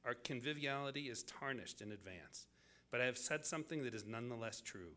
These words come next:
You will not be able to pour my wine without telling that story. This is my question this afternoon. Why are wine and storytelling so inextricably tied together?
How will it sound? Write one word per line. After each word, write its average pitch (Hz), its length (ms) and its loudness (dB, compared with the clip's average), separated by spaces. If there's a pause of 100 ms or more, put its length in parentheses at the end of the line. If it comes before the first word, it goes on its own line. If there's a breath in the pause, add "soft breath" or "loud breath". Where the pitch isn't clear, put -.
(540 loud breath)
You 156 80 0
will 160 120 2
not 123 280 2
be 160 100 2
able 151 160 4
to 139 60 4
pour 139 320 2
my 131 200 4
wine 113 420 0 (100)
without 104 380 -2
telling 110 320 -2
that 107 180 -4
story. 82 440 -6 (1160 loud breath)
This 175 160 6
is 226 80 -2
my 202 120 8
question 160 340 4
this 123 160 0
afternoon. 92 480 -4 (480 soft breath)
Why 123 200 10
are 143 100 10
wine 127 560 6
and 123 120 0
storytelling 120 720 0
so 107 300 0
inextricably 156 720 -2
tied 113 400 -2
together? 92 440 -6